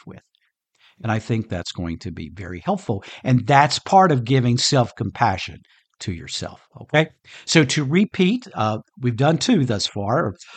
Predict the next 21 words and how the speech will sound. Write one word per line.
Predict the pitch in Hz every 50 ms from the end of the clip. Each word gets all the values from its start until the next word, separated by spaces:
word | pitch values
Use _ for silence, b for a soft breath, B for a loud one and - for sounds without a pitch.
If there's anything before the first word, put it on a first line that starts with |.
| B B
of | 107 107
Kristen | - - 131 127 - - 123 98 98
Neff's | 95 92 90 - - -
three | - - 98 104 104 -
elements | - 127 123 127 117 127 120 -
of | 117 95
self-compassion. | - - 107 101 - - 104 90 - 95 101 113 131 - 180 180 160
Number | 123 123 120 127 123
one | 117 123 135 131 127 123
was | 107 104 - - B B B B B _
practice | - - 143 135 135 135 120 -
self-kindness | - - 123 110 98 - - - - 165 165 160 143 123 113 98 - - - -
over | - 123 120 107 107 101
self-judgment. | - - - 117 98 95 - _ _ - - 139 143 147 123 117 92 85 - _ _ _ _ _ _ _ -
Number | - 123 131 135 127 123 117
two | 117 - - 180 190 180 143 -
is | - - 117 120 -
practice | - - - 147 143 143 139 135 135 - 117 107 - -
common | - - - 131 131 123 120 107 107 - b b b b
humanity | - 117 110 104 120 151 165 156 143 - - 113 107 - - _ -
over | - 131 147 160 147 120 117 113 -